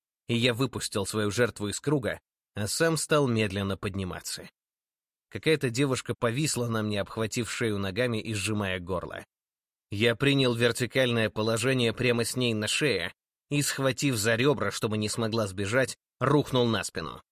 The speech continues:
Умереть она не умрёт, а тазовые кости у нас срастят, как будто и не было ничего.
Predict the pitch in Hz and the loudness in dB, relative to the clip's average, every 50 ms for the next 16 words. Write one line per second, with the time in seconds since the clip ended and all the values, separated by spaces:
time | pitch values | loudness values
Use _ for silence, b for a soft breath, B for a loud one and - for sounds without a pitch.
0 | _ _ _ _ _ _ _ _ _ _ - 165 185 185 180 175 160 - 151 139 | _ _ _ _ _ _ _ _ _ _ -4 0 0 2 2 2 2 2 2 2
1 | 135 131 123 123 120 117 117 120 139 151 135 92 - 101 92 - - 110 104 98 | 2 2 2 2 2 2 2 2 2 2 0 0 -2 -4 -4 -2 -2 -2 0 0
2 | 104 107 107 104 98 - - 131 113 - - 107 104 101 104 98 - - - 110 | -2 0 0 -2 -2 -2 -2 -2 -2 -2 -2 -4 -2 -2 -2 -4 -4 -4 -4 -2
3 | 110 - - - 151 143 110 - - 110 98 95 90 101 104 - - 107 107 110 | -2 -4 -2 0 0 0 0 0 -2 -4 -4 -4 -4 -4 -6 -4 -4 -2 -2 0
4 | 113 113 98 85 90 85 82 80 80 78 - - 82 82 71 - | 0 -2 -2 -2 -4 -6 -6 -8 -10 -10 -10 -10 -10 -10 -10 -10